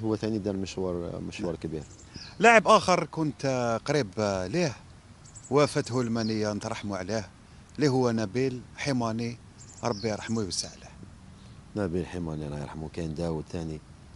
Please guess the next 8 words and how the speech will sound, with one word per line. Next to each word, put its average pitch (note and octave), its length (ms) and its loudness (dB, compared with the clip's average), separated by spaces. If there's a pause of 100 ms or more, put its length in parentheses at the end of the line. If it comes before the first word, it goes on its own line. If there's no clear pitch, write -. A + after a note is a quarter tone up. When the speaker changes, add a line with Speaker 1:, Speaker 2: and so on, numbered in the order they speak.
(120)
Speaker 1:
لو D#2+ 60 -6
ليبيان D#2 400 -4
داود. E2 320 -2 (880)
حيماني A#2 1120 2
كما G#2 160 -6
نقول G2 240 -2
لك - 240 -8
انسان G2 520 0